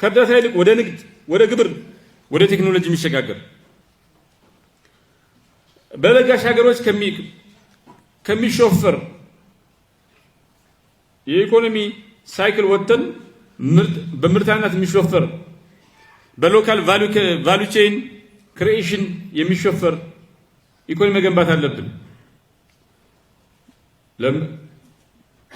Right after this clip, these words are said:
ለምሳሌ ቪየትናም በአንድ ወቅት አሜሪካ ያደቀቀቻት፣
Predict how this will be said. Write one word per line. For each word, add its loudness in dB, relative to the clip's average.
ለምሳሌ 0
ቪየትናም 0
በአንድ 0
ወቅት 0
አሜሪካ 4
ያደቀቀቻት፣ 0